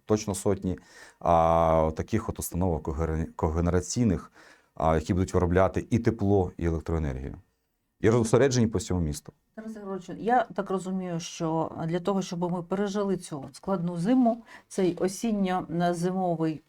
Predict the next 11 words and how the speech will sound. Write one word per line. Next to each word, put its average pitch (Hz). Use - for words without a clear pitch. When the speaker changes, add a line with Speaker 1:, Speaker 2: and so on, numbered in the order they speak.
Speaker 2:
період 220
двадцять 180
чотири 196
двадцять 175
п'ять, 160
то 175
одних 202
зусиль 185
лише 190
виключно 156
Київради 185